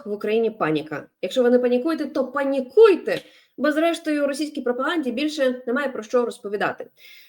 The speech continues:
Ці наративи я чую, як і ви, з двадцять другого року. Наш фронт сиплеться, ми відступаємо, вони наступають, в нас паніка, ми програємо. Три з половиною роки. Три з половиною роки. За цей час ми встигли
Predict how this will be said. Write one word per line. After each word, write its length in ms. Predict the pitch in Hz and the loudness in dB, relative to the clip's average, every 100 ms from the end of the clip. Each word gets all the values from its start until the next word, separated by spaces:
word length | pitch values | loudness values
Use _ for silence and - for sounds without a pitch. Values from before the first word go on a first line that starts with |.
| _ | _
Ці 220 | - 381 | 4 8
наративи 580 | 392 294 269 427 466 392 | 10 8 4 6 6 6
я 320 | 269 269 330 | 2 0 0
чую, 720 | 320 - 311 320 311 294 294 _ _ _ | -2 -2 0 2 2 0 -4 _ _ _
як 220 | 214 220 185 | -6 -4 -2
і 40 | |
ви, 200 | 185 254 | 2 2
з 60 | 202 | 2
двадцять 300 | 202 208 185 | -4 -4 -2
другого 360 | 202 196 214 | -2 0 2
року. 420 | 220 170 - 147 - _ _ _ _ | 2 0 -2 -8 -8 _ _ _ _
Наш 180 | 294 311 | -2 0
фронт 300 | - 214 196 | -2 -6 -6
сиплеться, 600 | - 220 233 240 262 254 247 | -2 0 0 0 0 -2 -4
ми 140 | - 269 | -6 -6
відступаємо, 720 | 247 - 175 247 311 302 262 | -6 -8 -2 0 2 2 0
вони 240 | 165 165 | 0 0
наступають, 680 | 165 165 170 233 285 285 285 | -2 -4 -6 -2 -2 -2 -4
в 40 | |
нас 200 | 156 151 | -8 -8
паніка, 480 | - 233 277 262 202 | -4 -2 0 -2 -6
ми 120 | 175 | -6
програємо. 680 | 190 185 175 170 165 151 151 _ _ _ _ | -6 -6 -2 0 0 -2 -10 _ _ _ _
Три 120 | - 311 | -6 -4
з 40 | |
половиною 480 | 302 269 269 269 254 | -2 0 2 2 2
роки. 320 | 175 - - - _ _ _ _ - | 2 -2 -10 -14 _ _ _ _ 2
Три 220 | 330 494 | 10 10
з 80 | 494 | 10
половиною 540 | 294 302 330 370 359 | 0 2 4 4 4
роки. 360 | 247 165 - - - | 2 0 -4 -18 -6
За 140 | 214 | 0
цей 200 | 277 508 - | 4 6 4
час 460 | - 415 494 - | 0 0 0 0
ми 160 | 285 381 | -2 -2
встигли 520 | - 349 339 339 311 | -4 -6 -2 -2 -4